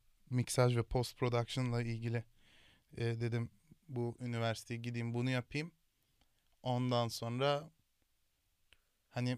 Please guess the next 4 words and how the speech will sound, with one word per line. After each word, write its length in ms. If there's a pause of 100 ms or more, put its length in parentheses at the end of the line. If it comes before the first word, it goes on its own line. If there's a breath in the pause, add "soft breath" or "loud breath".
bu 500 (680)
şey 520 (340)
başka 720
olaylardan 720